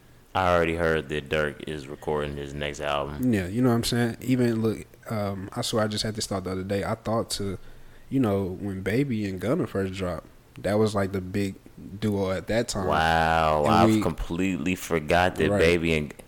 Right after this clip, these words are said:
Speaker 1: they, Gunna's hurt.
Speaker 2: Shut up.
Speaker 1: <laughs>
Speaker 2: But look, so they dropped that, and they haven't dropped anything since, you know? So, like, niggas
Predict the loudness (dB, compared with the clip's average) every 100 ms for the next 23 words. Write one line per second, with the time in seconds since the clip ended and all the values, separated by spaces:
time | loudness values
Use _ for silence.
0 | -6 2 2 2 -8 -2 2 4 4 2
1 | 0 -2 -18 -10 0 2 2 4 6 8
2 | 8 8 6 4 2 4 6 4 2 -2
3 | 0 0 0 -4 -8 -2 0 2 0 2
4 | 4 4 2 0 2 2 2 0 -2 -2
5 | -4 -4 -4 -4 -4 -4 -6 -6 -4 -2
6 | -2 -2 -2 -2 -4 -8 -18 -12 -6 -2
7 | 0 -2 -6